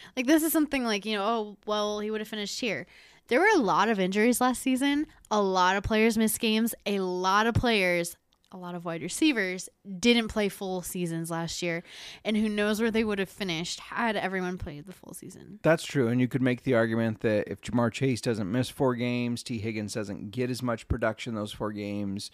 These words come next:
Speaker 2: I get that. I think I just, he's a talented wide
Speaker 1: Mm-hmm.
Speaker 2: receiver. That offense is talented. I'd rather, uh, spend the eighteen on Higgins. That's just me
Speaker 1: I wanna
Speaker 2: personally,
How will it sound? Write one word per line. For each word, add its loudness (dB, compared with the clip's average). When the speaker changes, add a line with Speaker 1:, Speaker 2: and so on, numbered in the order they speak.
Speaker 2:
I 4
get 2
that. 2
I 0
think 2
I 6
just, -2
he's -2
a -2
talented 0
wide 2
Speaker 1:
Mm-hmm. -2
Speaker 2:
receiver. 0
That 2
offense 2
is -8
talented. 0
I'd 0
rather, 2
uh, 2
spend 2
the 0
eighteen -6
on -6
Higgins. -8
That's 2
just -4
me 0
Speaker 1:
I 6
wanna 8
Speaker 2:
personally, 4